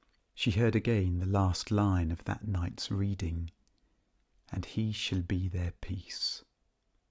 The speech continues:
Perhaps she had been listening after all, or perhaps the stars do speak.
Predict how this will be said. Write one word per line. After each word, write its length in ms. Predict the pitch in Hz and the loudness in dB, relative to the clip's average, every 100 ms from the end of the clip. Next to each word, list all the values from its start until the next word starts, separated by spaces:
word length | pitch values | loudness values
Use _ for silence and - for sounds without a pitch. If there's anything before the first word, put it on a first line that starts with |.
| _ | _
Perhaps 340 | - 101 - - | 2 2 2 -2
she 180 | - 101 | 0 2
had 260 | 101 120 | 2 0
been 180 | 101 92 | 2 4
listening 400 | 90 - 87 92 | 2 2 0 2
after 360 | 90 - 104 101 | 2 2 0 2
all, 360 | 92 87 85 80 - _ _ _ _ _ _ _ | 2 2 -2 -4 -14 _ _ _ _ _ _ _
or 80 | 127 | -4
perhaps 420 | - 110 139 - - | -2 -2 -2 -6 -4
the 140 | 113 | 0
stars 600 | - - 101 98 98 - | 0 2 4 6 4 2
do 240 | - 92 | 0 0
speak. 600 | 87 - - 87 - - | 2 0 -2 -4 -6 -14